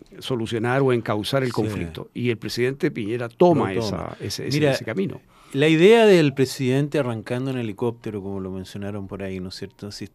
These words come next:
Speaker 2: yo, yo la veo lejana, eh, de que el país había caído en una, en una suerte de falta de control que, que casi tenía que desaparecer Piñera, las instituciones. Suena bien, suena bonito, eh,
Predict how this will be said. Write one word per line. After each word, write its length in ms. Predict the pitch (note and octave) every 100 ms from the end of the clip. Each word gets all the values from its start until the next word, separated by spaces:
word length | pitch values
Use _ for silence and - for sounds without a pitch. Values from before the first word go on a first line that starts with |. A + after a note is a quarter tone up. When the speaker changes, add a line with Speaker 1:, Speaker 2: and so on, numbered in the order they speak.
| _
Speaker 2:
yo, 220 | G2+ A2 B2
yo 180 | G#2 A2
la 240 | A2+ G#2+ G2
veo 480 | F#2+ G2+ G2 G2 F2+
lejana, 840 | F2 E2 - F2 D#2+ D2 C#2+ D2 -
eh, 640 | F#2 F#2 F#2 F2+ E2+ D#2+ _ _ _ _ _ _ _ _ _ _ _ _ -
de 200 | G#2 G2
que 160 | G#2
el 100 | G2
país 300 | F#2+ G2+ G#2+
había 240 | A2 A2 G#2
caído 440 | F#2+ G2+ G#2 G2+
en 60 | G2+
una, 680 | G#2 F#2+ F#2+ F2+ F2 D#2 - -
en 80 | G2
una 160 | G2+
suerte 480 | - A#2 A2 - A2+
de 160 | G2+ F#2
falta 460 | - A2+ A#2 A#2
de 160 | G#2+ G2
control 840 | F#2 F#2 F2 - A2+ A2+ A2+ A2+ A2
que, 680 | G#2 G2 F#2 F2+ E2+ F2 F#2
que 120 | F#2+
casi 320 | - C#3+ D#3
tenía 260 | A#2 A#2 C3
que 140 | A2+
desaparecer 560 | G2+ - G2 F#2+ - A2+
Piñera, 600 | - G2+ A#2+ A#2 G#2+ G#2
las 140 | G2
instituciones. 1200 | F#2 G2+ F#2+ G#2 F#2+ - A#2 A#2+ B2+ C3 G#2 G2+
Suena 300 | - G#3+ C4
bien, 480 | A3+ F#3+ E3+ E3+ F#3
suena 260 | - D#3+ F3
bonito, 720 | C#3+ B2+ C3 A#2+ C3+ C3+ B2+
eh, 380 | A#2 A2 G#2